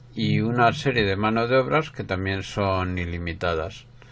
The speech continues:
Entonces, en esta reparación se calcula una base imponible, un importe del iva y un total albarán. Entonces, si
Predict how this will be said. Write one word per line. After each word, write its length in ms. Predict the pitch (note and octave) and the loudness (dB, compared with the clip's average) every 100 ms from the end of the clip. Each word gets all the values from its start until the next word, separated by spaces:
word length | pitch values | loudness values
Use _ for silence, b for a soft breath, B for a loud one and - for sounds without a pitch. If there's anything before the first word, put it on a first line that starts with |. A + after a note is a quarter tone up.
| B B | B B
Entonces, 280 | - G2 G2 | -4 -2 0
en 100 | G#2 | -4
esta 260 | F#2 - G2+ | -4 0 2
reparación 560 | G2 G2 G2 F#2+ A2+ | 2 4 2 2 -2
se 180 | G#2 G2+ | -2 -2
calcula 460 | F#2+ F#2 - G#2 F#2+ | -2 -4 -4 -4 -2
una 160 | F2+ | 0
base 300 | F2 F#2+ - | 0 -2 -2
imponible, 640 | G2 G2 G#2 A#2+ C3 C#3+ C3 | -6 -4 -2 -2 -2 -4 -2
un 160 | G2+ | -2
importe 460 | F#2+ F#2 G2+ G2 G#2 | -4 -4 -4 -4 0
del 240 | G2+ G#2 | 0 2
iva 340 | B2 C3 C#3 - b b b b b - | 0 0 -2 -4 b b b b b -12
y 200 | - F#2+ | -6 -2
un 340 | F#2+ F2+ F2+ F2 | -2 -4 -4 -4
total 640 | F#2+ E2+ - F2+ F2 E2+ | -4 -4 0 2 2 2
albarán. 540 | E2+ E2+ E2+ F2 F2 - B B B B - - - - - - - B B B B B B B - | -2 -2 -2 -2 -2 -8 B B B B -20 -20 -20 -20 -20 -20 -20 B B B B B B B -8
Entonces, 280 | G2 G2+ | -4 -4
si 420 | - A2 G#2 G2 | -2 0 0 0